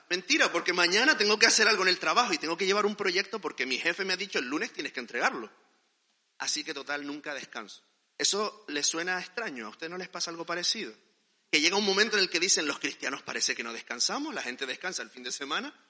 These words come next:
y nosotros no, nosotros tenemos más cosas que hacer y más cosas que hacer". Hoy voy a hablar de, de, del reposo, del descanso, de la importancia de tener un descanso,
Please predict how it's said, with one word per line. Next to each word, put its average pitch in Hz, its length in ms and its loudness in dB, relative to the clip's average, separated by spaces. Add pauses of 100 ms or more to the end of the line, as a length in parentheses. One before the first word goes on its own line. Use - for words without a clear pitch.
(160)
y 151 80 -2
nosotros 135 480 -2
no, 196 140 2
nosotros 151 360 -2 (160)
tenemos 220 240 -2 (280)
más 208 240 2
cosas 240 340 2
que 220 80 -6
hacer 208 220 -2
y 190 80 -6
más 190 160 -6
cosas 190 280 -6
que 151 100 -12
hacer". 139 260 -2 (320)
Hoy 226 240 6
voy 220 180 2
a 214 60 0
hablar 226 280 2
de, 143 640 -2
de, - 560 -4
del 123 140 -4
reposo, 117 520 -10 (400)
del 135 140 -2
descanso, 123 560 -2 (300)
de 151 80 2
la 156 60 2
importancia 160 640 0
de 185 60 0
tener 170 240 -2
un 175 80 -6
descanso, 143 520 -6